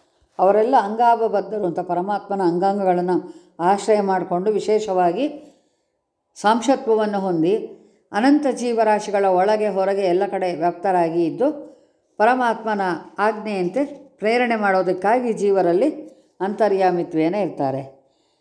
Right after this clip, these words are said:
ಜೀವರಿಗೆ ಎಲ್ಲ ಕರ್ಮಗಳಲ್ಲಿ ಆಯಾ ಜೀವರ ಸ್ವರೂಪ ಯೋಗ್ಯತೆಯಂತೆ ಪ್ರೇರಣೆಯನ್ನು ಮಾಡ್ತಾರೆ. ಈ ಕೆಲಸವನ್ನು ಭಗವಂತನ ಸೇವಾರೂಪವಾಗಿ ಮಾಡ್ತಾರೆ.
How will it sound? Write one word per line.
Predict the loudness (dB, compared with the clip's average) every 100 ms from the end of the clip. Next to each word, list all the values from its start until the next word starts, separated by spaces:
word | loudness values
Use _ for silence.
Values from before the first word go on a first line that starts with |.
| _ -2
ಜೀವರಿಗೆ | 4 4 4 2 0
ಎಲ್ಲ | 0 0 0 0
ಕರ್ಮಗಳಲ್ಲಿ | 0 -2 -2 -2 0 2 2
ಆಯಾ | 2 2
ಜೀವರ | 0 -2 -2 -2
ಸ್ವರೂಪ | -2 0 0 0
ಯೋಗ್ಯತೆಯಂತೆ | -2 -2 -4 -2 -2 -4
ಪ್ರೇರಣೆಯನ್ನು | -2 0 0 0 0 0
ಮಾಡ್ತಾರೆ. | -2 -2 -2 -2 -4 -12 _ _ _ _ _ _
ಈ | 2 4 4
ಕೆಲಸವನ್ನು | 2 2 0 -2 0 0 0 -2 -2
ಭಗವಂತನ | -2 -2 -2 -4 -4
ಸೇವಾರೂಪವಾಗಿ | -4 0 2 4 4 2 0 0 0 0
ಮಾಡ್ತಾರೆ. | -2 -2 -2 -4 -2